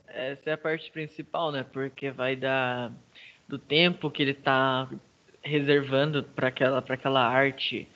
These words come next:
ah, da organização dele e de tudo, né, que ele tá fazendo pra conseguir fazer esse gesto bonito.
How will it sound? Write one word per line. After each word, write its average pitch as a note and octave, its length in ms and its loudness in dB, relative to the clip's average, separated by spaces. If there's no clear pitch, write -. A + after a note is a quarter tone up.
ah, A#2+ 300 2
da A#2+ 80 2
organização C3+ 960 4
dele B2+ 840 2
e B2 720 -2
de D#3 100 2
tudo, F#3 380 2
né, C#3 180 6
que C3+ 140 -2
ele B2+ 100 2
tá B2+ 220 0
fazendo C3 340 2
pra D3+ 180 6
conseguir D3 760 0
fazer F3 200 6
esse E3+ 160 4
gesto D3+ 320 4
bonito. E3+ 400 0